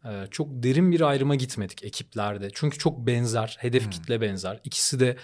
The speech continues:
Speaker 1: e, user acquisition dikeyinde ürünler. E, çok derin bir yönetimsel ve aslında yaklaşım olarak ayrıma gitmedik. Ama Story'li doğduktan hemen sonra değil ama kendini ispat etmeye ba-, başladıkça ihtiyaçları arttı ve aslında içeride de bir,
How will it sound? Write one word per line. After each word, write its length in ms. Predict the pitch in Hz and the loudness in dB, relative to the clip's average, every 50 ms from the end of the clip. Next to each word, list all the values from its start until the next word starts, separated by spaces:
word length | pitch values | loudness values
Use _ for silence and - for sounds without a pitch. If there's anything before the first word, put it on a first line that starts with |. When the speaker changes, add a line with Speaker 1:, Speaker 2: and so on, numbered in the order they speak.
| - - - - - _ _ _ | -16 -20 -20 -20 -20 _ _ _
Speaker 1:
e, 520 | 110 104 101 98 101 98 95 101 117 127 | -8 -6 -6 -6 -6 -6 -6 -4 0 2
user 200 | 135 131 123 131 131 | 2 4 4 4 4
acquisition 520 | 123 127 - 123 117 117 - - 120 110 110 | 4 2 0 -2 -2 0 0 -2 -2 -2 -4
dikeyinde 380 | 98 - 131 117 117 113 117 | -4 -2 -2 -2 0 0 -2
ürünler. 560 | 131 127 107 104 95 92 104 139 202 214 - - - - - - - - - 135 131 127 | -2 -2 -4 -4 -4 -4 -2 -2 -4 -4 -6 -12 -20 -20 -20 -20 -18 -10 -8 -8 -6 -6
E, 180 | 110 104 101 | -6 -6 -6
çok 280 | 98 - 170 160 143 131 | 0 0 0 0 4 6
derin 320 | 135 143 160 190 190 170 | 6 8 8 8 6 6
bir 280 | 160 160 160 - - - | 4 2 0 -4 -8 -6
yönetimsel 800 | 123 120 127 131 139 135 - - 160 147 147 - - 196 202 180 | -2 0 2 2 2 0 0 0 0 0 0 2 2 2 2 2
ve 60 | 151 147 | 2 0
aslında 300 | 143 135 - - 135 123 | 0 0 0 0 2 2
yaklaşım 440 | 120 - - 143 131 - - 170 | 2 2 2 2 2 2 2 0
olarak 240 | 151 - 147 165 160 | 0 0 0 -2 0
ayrıma 300 | 135 123 123 127 143 151 | 0 0 0 0 -2 -2
gitmedik. 400 | 131 131 - - 101 90 104 - | -2 -4 -6 -10 -10 -10 -8 -6
Ama 260 | 127 135 143 135 131 - - - - - - - - _ - - | 0 2 2 2 0 -2 -12 -20 -20 -20 -20 -20 -20 _ -18 -8
Story'li 800 | - - - - - - 190 214 208 202 190 208 226 226 220 - _ _ _ _ 127 117 | -4 -2 -2 -2 6 8 8 8 8 4 2 2 0 0 -2 -8 _ _ _ _ 2 4
doğduktan 500 | 131 135 139 135 - - - 202 185 165 | 6 6 6 4 0 2 4 6 6 6
hemen 280 | 143 170 185 190 190 | 6 6 6 6 6
sonra 360 | 180 - - 180 165 165 160 139 | 6 4 4 2 4 4 2 0
değil 240 | 123 151 - - _ _ _ _ | -2 -4 -8 -12 _ _ _ _
ama 340 | 120 131 151 156 147 - - - - _ _ | -2 0 2 2 0 -2 -6 -16 -20 _ _
kendini 360 | - - 113 107 117 147 202 | -4 -2 0 2 6 6 6
ispat 360 | 233 - - - 147 131 - 131 | 6 4 4 4 4 4 4 0
etmeye 260 | - - 120 113 113 | -4 -4 -6 -4 -4
ba-, 280 | 117 110 110 113 - | -2 -4 -4 -6 -6
başladıkça 1080 | - 107 104 - - - - - - - 123 131 180 214 - - - - 240 311 - - - | -4 -4 -4 -4 -6 -8 -10 -12 -6 -4 0 0 0 0 -2 -2 -2 -2 -2 -2 -6 -6 -6
ihtiyaçları 640 | - - - - 156 143 - - - 151 135 131 | -6 -6 0 2 4 4 4 4 2 2 2 2
arttı 320 | 101 92 - _ - 185 175 | 0 -2 -6 _ -2 0 2
ve 100 | 165 151 | 2 2
aslında 280 | 139 - - 190 185 151 | 2 0 -2 -4 -6 -4
içeride 400 | - - 151 143 143 156 190 180 | -2 2 2 2 4 4 4 2
de 100 | 170 165 | 2 2
bir, 260 | 180 180 - - | 2 -2 -4 -10